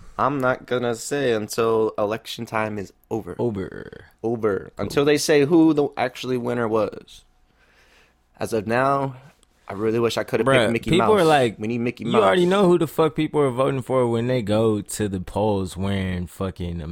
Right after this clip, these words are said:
Speaker 2: maga hats and shit, right?
Speaker 1: Motherfuckers be selling this shit. Bro, but what's cool is I never really noticed,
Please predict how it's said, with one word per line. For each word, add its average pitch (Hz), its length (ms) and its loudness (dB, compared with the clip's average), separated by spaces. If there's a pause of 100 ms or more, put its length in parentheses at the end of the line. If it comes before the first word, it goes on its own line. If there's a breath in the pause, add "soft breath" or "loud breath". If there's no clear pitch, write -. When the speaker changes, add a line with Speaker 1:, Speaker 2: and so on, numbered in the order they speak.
Speaker 2:
maga 95 340 -4
hats 76 380 -10
and - 100 -14
shit, - 260 -14
right? 90 200 -8 (460)
Speaker 1:
Motherfuckers 190 400 0
be 131 100 -2
selling 147 320 2
this 127 120 0
shit. 117 180 -4 (140 loud breath)
Bro, 170 160 4
but 143 180 0
what's 151 220 2
cool 175 280 0
is 180 160 -6
I 123 120 0
never 143 180 -2
really 139 240 -4
noticed, 127 560 -2